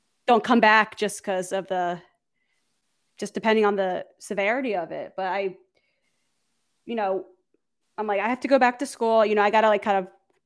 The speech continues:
get myself together and just continue it. And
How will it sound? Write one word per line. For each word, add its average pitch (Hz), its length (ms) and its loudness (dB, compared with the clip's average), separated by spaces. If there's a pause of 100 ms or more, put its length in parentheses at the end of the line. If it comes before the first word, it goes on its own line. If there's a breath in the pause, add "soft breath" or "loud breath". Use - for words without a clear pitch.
(1080)
get 247 140 2
myself 240 280 0
together 233 340 0
and 220 80 0
just 190 140 -16
continue 233 500 -4
it. 190 220 -2
And 185 240 -2